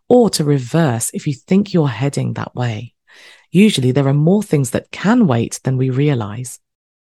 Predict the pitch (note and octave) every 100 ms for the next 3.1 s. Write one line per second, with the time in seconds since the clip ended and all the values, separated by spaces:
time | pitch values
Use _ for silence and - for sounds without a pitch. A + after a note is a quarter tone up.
0 | _ _ _ _ F#3 G#3+ C#4 D4 C4+ G3
1 | - C#3+ B2 - C#3 A#2 - - D#3 D3+
2 | - - - - B3 G3 D3 A#2 G#2+ C#3+